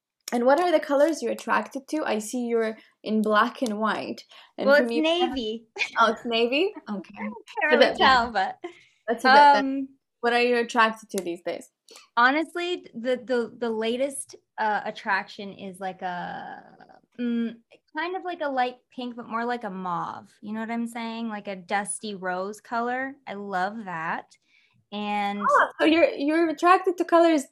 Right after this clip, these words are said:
Speaker 1: that are telling you, "Hey, trust in love, trust in compassion, trust in kindness,
Speaker 2: Exactly.
Speaker 1: have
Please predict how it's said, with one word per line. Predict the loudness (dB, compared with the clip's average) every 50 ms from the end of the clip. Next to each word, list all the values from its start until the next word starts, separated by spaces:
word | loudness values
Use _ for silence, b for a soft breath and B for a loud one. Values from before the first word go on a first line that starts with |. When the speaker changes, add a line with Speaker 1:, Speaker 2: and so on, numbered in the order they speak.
| -4
Speaker 1:
that | -2 0
are | 0 0 0
telling | -2 -2 -2 0 0 -2 -2
you, | -4 -4 -4 -6 -6 -8 B B B B B B
"Hey, | 4 6 6 8 6 6 6 4 4
trust | 4 4 4 4 4 2 0
in | 2 4
love, | 6 8 8 8 10 8 8 8 6 4 2 -4 -12 B B B B B B -2
trust | 2 4 4 4 4 0
in | -4 -2 0
compassion, | 2 2 6 8 8 8 8 6 2 0 0 0 -2 2
trust | 4 4 4 4 2
in | -2 -2 -2
kindness, | 0 -2 0 0 0 0 0 -2 0
Speaker 2:
Exactly. | 4 4 4 4 2 0 -6 -6 -2 4 6 6
Speaker 1:
have | 6 6